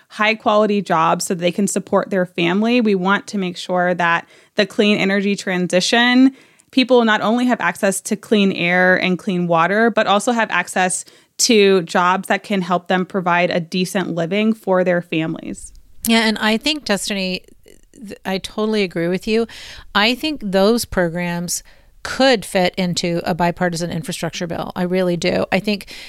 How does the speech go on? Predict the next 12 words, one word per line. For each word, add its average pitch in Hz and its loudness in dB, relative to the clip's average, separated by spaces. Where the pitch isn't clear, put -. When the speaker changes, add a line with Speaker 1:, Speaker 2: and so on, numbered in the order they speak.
Speaker 2:
that 190 2
those 208 4
same 214 4
problems 214 2
are 180 4
common 190 -2
in 185 0
red 185 2
states 165 -4
and 165 -4
blue 175 0
states, - -2